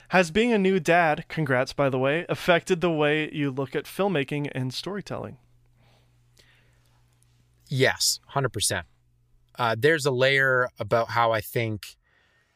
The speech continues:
Speaker 2: for some reason, I get motivated by what legacy means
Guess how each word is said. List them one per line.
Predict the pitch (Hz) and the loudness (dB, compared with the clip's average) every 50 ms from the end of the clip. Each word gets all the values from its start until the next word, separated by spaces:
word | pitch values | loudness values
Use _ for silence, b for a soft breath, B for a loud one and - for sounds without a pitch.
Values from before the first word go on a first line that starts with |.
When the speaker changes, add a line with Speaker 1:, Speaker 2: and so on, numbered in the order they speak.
| _ _ _ _ _ _ _ _ _ _ _ _ _ _ _ _ _ _ _ _ | _ _ _ _ _ _ _ _ _ _ _ _ _ _ _ _ _ _ _ _
Speaker 2:
for | - 156 | -2 0
some | 139 - 190 190 170 | 2 2 2 2 2
reason, | 160 165 156 139 156 151 | 2 0 0 0 2 2
I | 147 139 | 2 2
get | 131 139 131 120 | 2 0 -2 0
motivated | 117 123 131 131 123 131 127 123 127 113 | 0 0 0 2 2 0 0 0 0 0
by | 117 117 117 | 0 0 0
what | 110 107 107 110 117 113 113 113 - _ _ _ _ _ _ _ | 0 -2 -2 0 0 0 0 -2 -6 _ _ _ _ _ _ _
legacy | - 113 117 117 117 120 135 120 - - 135 127 120 | -2 2 2 2 2 2 0 0 0 0 -2 -4 -4
means | 117 113 110 113 113 117 120 127 127 120 - - - | -4 -4 -4 -2 -2 -2 -2 -2 -2 -2 -2 -4 -4